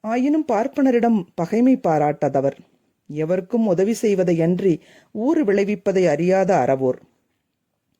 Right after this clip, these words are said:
தமது பொது தொண்டிற்கு ஈடாக தமக்கோ தம் இரு பிள்ளைகளுக்கோ குடும்பத்திற்கோ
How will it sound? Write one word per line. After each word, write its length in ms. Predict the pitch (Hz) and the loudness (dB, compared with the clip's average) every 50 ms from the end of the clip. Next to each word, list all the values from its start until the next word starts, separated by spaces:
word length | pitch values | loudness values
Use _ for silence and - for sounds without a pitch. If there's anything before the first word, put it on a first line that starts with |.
| _ _ _ | _ _ _
தமது 380 | - 185 202 233 262 226 240 | -10 -6 -4 -4 -2 -2 -4
பொது 280 | - - 185 180 214 - - | -2 -2 -2 -2 -2 -2 -2
தொண்டிற்கு 400 | 220 196 185 180 180 175 - 196 | -4 -2 0 -2 -2 -2 -4 -6
ஈடாக 680 | 175 156 165 165 165 175 165 165 170 180 156 180 196 - _ _ _ _ _ _ - | -4 -2 -2 0 0 0 0 0 0 -2 -2 -2 -4 -10 _ _ _ _ _ _ -8
தமக்கோ 580 | 170 156 165 165 160 - - 170 175 196 208 - | -6 -4 -4 -4 -6 -4 -4 -2 -2 -2 -2 -4
தம் 220 | - 196 180 175 | -4 -2 -2 -2
இரு 300 | 170 165 190 226 262 277 - - | -2 -2 -2 -2 -2 -2 -2 -2
பிள்ளைகளுக்கோ 680 | 190 202 208 226 - 208 185 175 170 _ - 180 180 180 180 | 0 0 0 0 0 0 -2 -2 -4 _ -2 -2 -2 -2 -2
குடும்பத்திற்கோ 840 | - 196 262 262 262 277 269 - - 180 165 - - 202 180 180 | -2 0 0 2 0 -2 -2 0 -2 -4 -4 -2 -2 -2 -2 -2